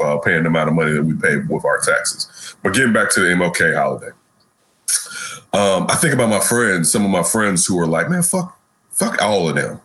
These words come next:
right? Just like, they don't love us, right? And that's a part of me, but a part of me usually is still optimistic and idealistic.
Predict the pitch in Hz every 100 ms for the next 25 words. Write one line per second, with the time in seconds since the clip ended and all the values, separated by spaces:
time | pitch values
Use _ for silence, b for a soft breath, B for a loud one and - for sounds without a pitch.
0 | _ - 92 104 85 90 - 95 85 82
1 | 107 127 131 113 113 104 107 - - -
2 | 87 101 - b b b b b - 127
3 | 120 120 175 175 117 - 123 110 95 87
4 | 95 - 139 143 131 117 117 107 95 90
5 | - - 107 95 87 - 85 - 90 85
6 | - - - - _ _ _ - 82 -
7 | 71 87 95 92 85 73 - -